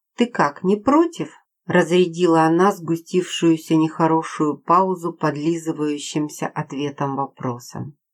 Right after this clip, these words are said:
«Да с чего бы я против-то был?» расплылся он в улыбке явного облегчения.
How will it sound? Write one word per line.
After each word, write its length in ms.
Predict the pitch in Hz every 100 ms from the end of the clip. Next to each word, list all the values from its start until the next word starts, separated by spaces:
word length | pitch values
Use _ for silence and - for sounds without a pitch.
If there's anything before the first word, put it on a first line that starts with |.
| _ _ _ _
«Да 120 | 160 220
с 80 |
чего 360 | - - 339 302
бы 120 | 165
я 180 | 175 175
против-то 680 | - 277 285 - 165 - 165
был?» 300 | 160 156 147
расплылся 800 | 165 - - 170 165 156 -
он 220 | 160 160 165
в 80 |
улыбке 540 | 170 185 185 175 - 170
явного 540 | 170 165 156 156 156
облегчения. 960 | 147 160 160 - - 165 147 139 139 143